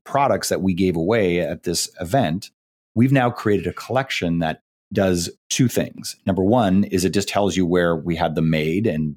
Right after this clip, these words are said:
shows you all the pricing and the skus and the suppliers, because that's a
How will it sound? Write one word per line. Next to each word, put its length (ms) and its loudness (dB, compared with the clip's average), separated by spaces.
shows 260 -4
you 120 0
all 100 0
the 80 -2
pricing 400 0
and 120 4
the 40 -2
skus 380 2
and 100 2
the 40 0
suppliers, 580 -4
because 220 0
that's 240 0
a 180 2